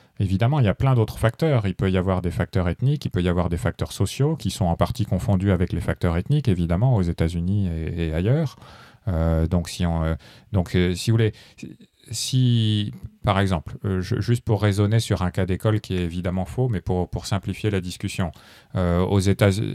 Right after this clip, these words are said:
aux États-Unis, les Noirs, euh, sont, euh, à un niveau socio-économique qui est plus faible en moyenne que les Blancs.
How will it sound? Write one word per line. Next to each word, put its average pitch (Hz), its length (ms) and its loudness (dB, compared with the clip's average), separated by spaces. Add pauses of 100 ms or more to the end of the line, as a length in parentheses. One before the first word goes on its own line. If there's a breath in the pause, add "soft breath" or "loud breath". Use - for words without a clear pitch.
(120)
aux 110 100 -2
États-Unis, 104 640 -2
les 107 140 2
Noirs, 120 420 0
euh, 90 160 -2
sont, 104 540 -2
euh, 82 280 -2
à 87 120 -4
un 87 180 0
niveau 87 360 0
socio-économique 92 920 0
qui - 160 -2
est 95 160 2
plus - 180 -6
faible 95 300 0
en 87 60 -2
moyenne 95 500 0 (340 loud breath)
que 101 120 0
les 98 160 2
Blancs. 98 240 0